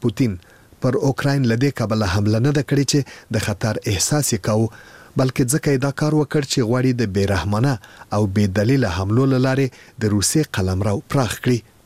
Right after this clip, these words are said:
ادم سمیت چې اوس، اوس یې په کانګرس کې د دواړو ګوندونو له یو شمیر استازو سره په ګډه کیف ته سفر کړی و، د اوکراین له ولسمشر ولادیمیر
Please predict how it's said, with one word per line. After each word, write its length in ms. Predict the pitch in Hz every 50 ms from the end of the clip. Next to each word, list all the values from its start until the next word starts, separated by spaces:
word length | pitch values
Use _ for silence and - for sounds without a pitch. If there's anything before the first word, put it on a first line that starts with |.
| _ - _ - _ - - _ - - - 131
ادم 220 | 127 135 131 127 117 -
سمیت 260 | - 135 139 131 - - - _ - -
چې 80 | - - - 135
اوس، 140 | 143 135 - - -
اوس 180 | 151 151 139 - -
یې 100 | 113 104 - - - - - - -
په 60 | 143 127 -
کانګرس 380 | 139 131 135 135 143 147 - -
کې 100 | - 113 98 95
د 20 | 101 101 98
دواړو 280 | 113 127 135 143 139 135 131 113 107
ګوندونو 400 | 107 104 104 104 131 127 127 123 113
له 80 | 104 101 104
یو 100 | 110 110 107 -
شمیر 240 | - 120 110 107 - - 110
استازو 440 | 107 - - - 143 143 131 117 110 -
سره 180 | - - 104 98 90 - -
په 60 | 110 107 113
ګډه 200 | 147 139 123 101 92 -
کیف 180 | - 123 104 - -
ته 100 | 95 - -
سفر 260 | 104 - - 139 139 -
کړی 160 | 139 139 139 139
و، 60 | 139 143 - - - - - - - -
د 120 | 131 113
اوکراین 340 | 101 - 113 113 107 107 107
له 80 | 104 101 104
ولسمشر 680 | 104 101 101 - - - 135 139 135 - 143 123 113
ولادیمیر 460 | 107 117 123 123 113 101 101 104 98